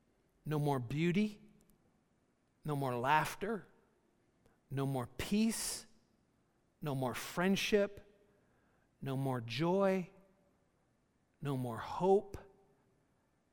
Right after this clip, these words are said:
no more chances. An unshakable future." That's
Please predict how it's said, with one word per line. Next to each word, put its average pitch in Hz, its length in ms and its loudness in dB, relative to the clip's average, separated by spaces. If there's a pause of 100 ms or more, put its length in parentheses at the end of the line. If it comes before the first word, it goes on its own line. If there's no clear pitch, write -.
(180)
no 135 220 -4
more 135 220 0
chances. - 880 -10 (1800)
An 113 140 -10 (100)
unshakable 127 720 -4
future." - 500 -12 (3000)
That's - 520 -2